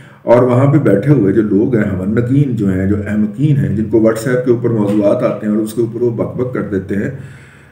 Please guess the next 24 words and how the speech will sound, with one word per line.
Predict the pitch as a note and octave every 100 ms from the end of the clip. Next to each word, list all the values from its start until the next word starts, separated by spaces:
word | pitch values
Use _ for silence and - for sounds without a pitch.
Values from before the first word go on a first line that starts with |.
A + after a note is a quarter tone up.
| - _ C#3+
I | F#3
wish | E3 A3 -
के | - G3+ G#3
वो | G3 F#3+
इस | - F3+ - D#3+
इशू | C#3 D#3+
को | D3+
करते | C#3 A2 D#3
कि | E3 E3
ये |
कितनी | C#3+ D3 - E3 D#3
बड़ी | - - A#2 C#3
change | - - A#2+ B2
आ | F#2
गई | F#2+ G2
है | G2+
इस | G2+ -
खित्ते | G#2 - B2
के | A#2+
अंदर, | G#2+ G#2+
इस | G#2 G2+
इलाके | G2 G2 G2
के | G2+
अंदर। | F2+ - - -